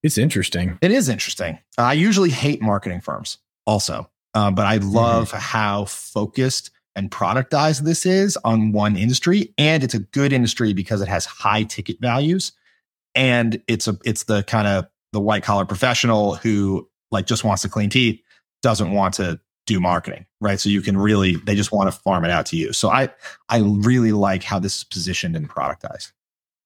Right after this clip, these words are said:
Speaker 1: You notice it's called a high-end marketing. Like, I've never seen anybody say marketing firm, marketing agency, just plainly. It's always high end. <laughs>
Speaker 2: Everything's,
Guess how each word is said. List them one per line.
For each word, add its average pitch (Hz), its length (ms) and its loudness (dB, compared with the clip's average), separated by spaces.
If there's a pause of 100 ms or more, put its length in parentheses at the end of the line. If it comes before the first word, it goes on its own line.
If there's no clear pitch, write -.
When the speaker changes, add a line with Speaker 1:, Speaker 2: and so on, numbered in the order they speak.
(100)
Speaker 1:
You 135 100 4
notice 175 340 2
it's 117 220 0
called 107 260 2
a 95 80 2
high-end 95 680 0
marketing. 107 680 0 (540)
Like, 98 240 -2 (300)
I've 120 180 2
never 131 380 2
seen 107 580 2
anybody 101 460 2
say 87 560 0 (280)
marketing 104 440 2
firm, 98 500 2
marketing 98 380 2
agency, 92 840 0 (400)
just - 220 -2
plainly. 107 540 2
It's 117 140 0
always 107 260 2
high 82 180 -2
end. - 240 -8 (400)
<laughs> - 380 -4
Speaker 2:
Everything's, 240 520 0